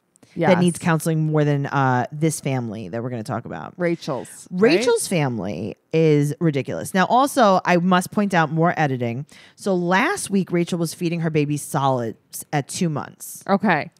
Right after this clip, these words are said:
Speaker 2: Now her baby's four weeks old.
Speaker 1: She's also wearing a wig, apparently, in
Speaker 2: Yes,
Speaker 1: this
Speaker 2: so she
Speaker 1: episode.
Speaker 2: is wearing a wig.
Speaker 1: Okay.
Speaker 2: So she says the baby's four weeks old. The father turned out that he did not visit.
Speaker 1: Right.
Speaker 2: We knew that 'cause her father said, "I wish I could visit, but I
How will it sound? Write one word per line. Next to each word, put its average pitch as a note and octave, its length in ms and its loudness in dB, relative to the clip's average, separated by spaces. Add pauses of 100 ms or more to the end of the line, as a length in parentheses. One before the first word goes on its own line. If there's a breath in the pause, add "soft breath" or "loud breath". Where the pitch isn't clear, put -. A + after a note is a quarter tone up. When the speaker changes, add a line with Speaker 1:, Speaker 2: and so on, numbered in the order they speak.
Speaker 2:
Now G#3+ 300 6
her C4 100 6
baby's E3+ 300 2
four F3 200 2
weeks C#3 220 -6
old. - 320 -8 (680 soft breath)
Speaker 1:
She's B3+ 200 -2
also E4+ 240 6
wearing G#3+ 220 0
a D3+ 80 4
wig, E3 340 0
apparently, D#3 540 -4
in - 40 2
Speaker 2:
Yes, D#3+ 220 2
Speaker 1:
this D#3 160 0
Speaker 2:
so D#3+ 60 -2
she F#3+ 60 -2
Speaker 1:
episode. D3+ 280 4
Speaker 2:
is B3 100 -4
wearing G3+ 260 -2
a E3 40 -4
wig. C3+ 220 -6 (100)
Speaker 1:
Okay. F#3 180 -6
Speaker 2:
So G3+ 100 0
she F#3 160 -2
says G3+ 200 -6
the F#3+ 80 0
baby's B3 360 0
four G#3 260 -2
weeks C#4 240 -2
old. D3 260 4
The E3 80 0
father G3+ 480 0 (300)
turned G3+ 260 -4
out D#3+ 140 2
that D#3 120 0
he F#3 120 -4
did D#3+ 200 -2
not D3+ 260 0
visit. C3+ 480 -6 (180)
Speaker 1:
Right. F3+ 240 4
Speaker 2:
We B3 100 4
knew C#4 160 2
that F3+ 320 0
'cause F#3+ 140 -4
her G#3 80 0
father A3 280 4
said, G#3 300 0 (300 loud breath)
"I C4 160 6
wish E4 260 2
I C4+ 160 4
could G3+ 160 4
visit, C#4 480 8
but C4 80 6
I F4 160 12